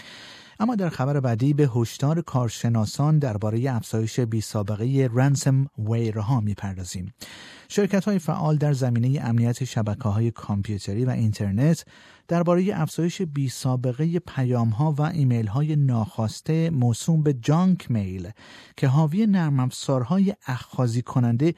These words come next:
موسوم به رنسم ویر هستند هشدار دادند.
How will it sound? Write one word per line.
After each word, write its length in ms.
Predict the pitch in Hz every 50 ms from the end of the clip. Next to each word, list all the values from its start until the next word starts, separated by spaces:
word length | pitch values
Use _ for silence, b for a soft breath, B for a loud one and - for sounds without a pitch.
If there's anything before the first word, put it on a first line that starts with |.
| B B B B
موسوم 400 | 135 131 131 - - - 165 160
به 140 | 147 151 139 123
رنسم 540 | 117 131 147 165 165 160 - 175 165 156 131 110
ویر 220 | 113 113 107 101 90
هستند 720 | - - 104 101 - - - 120 117 113 104 104 107 101 b b b b b -
هشدار 360 | 113 101 - - - 104 92
دادند. 420 | 87 90 95 82 - - - -